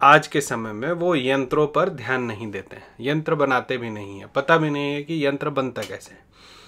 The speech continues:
कोई भी साधना अगर लंबे काल तक चल रही है जिसमें इष्ट की प्राप्ति होनी है क्या या फिर कोई विशेष शक्ति की प्राप्ति होनी है वो बिना यंत्र प्रयोग के नहीं हो सकता है। ठीक है,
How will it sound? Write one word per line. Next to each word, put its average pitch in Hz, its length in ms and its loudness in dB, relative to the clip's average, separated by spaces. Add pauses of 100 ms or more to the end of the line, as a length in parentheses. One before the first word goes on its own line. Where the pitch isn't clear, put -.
(1400)
कोई 185 200 10
भी 202 200 6
साधना 165 460 6 (460)
अगर 147 280 6
लंबे 156 360 8
काल 156 220 10
तक 147 220 2
चल 156 200 6
रही 151 200 2
है 151 180 2
जिसमें 147 520 -2
इष्ट 156 280 -4
की 165 160 -6
प्राप्ति 160 480 2
होनी 143 400 0
है 139 200 0
क्या 143 280 2
या 139 160 4
फिर 147 180 0
कोई 151 200 0
विशेष 139 340 -4
शक्ति 139 280 -4
की 135 140 -4
प्राप्ति 127 400 0
होनी 120 320 -6
है 143 140 -6
वो 156 220 0
बिना 143 420 0
यंत्र 156 460 2
प्रयोग 135 360 0
के 180 100 2
नहीं 147 340 0
हो 107 120 -10
सकता - 380 -14
है। - 180 -16 (600)
ठीक 113 200 -10
है, 190 140 -6